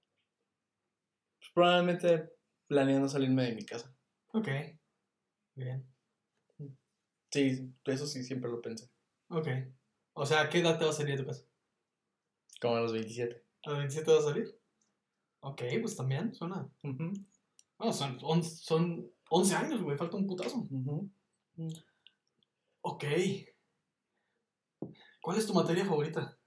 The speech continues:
Speaker 1: No me gusta la escuela.
Speaker 2: ¿No? ¿Nada?
Speaker 1: No me gusta la escuela.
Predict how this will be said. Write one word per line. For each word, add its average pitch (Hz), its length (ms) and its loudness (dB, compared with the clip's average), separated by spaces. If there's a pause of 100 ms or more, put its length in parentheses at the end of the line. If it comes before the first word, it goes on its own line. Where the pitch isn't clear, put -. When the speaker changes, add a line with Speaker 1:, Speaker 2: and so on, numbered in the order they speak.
(800)
Speaker 1:
No 147 80 0
me 156 60 6
gusta 165 180 6
la 156 60 6
escuela. 123 320 0 (100)
Speaker 2:
¿No? 175 360 -2
¿Nada? 139 140 0
Speaker 1:
No 143 60 4
me 147 60 4
gusta 147 200 2
la 127 60 0
escuela. - 260 -10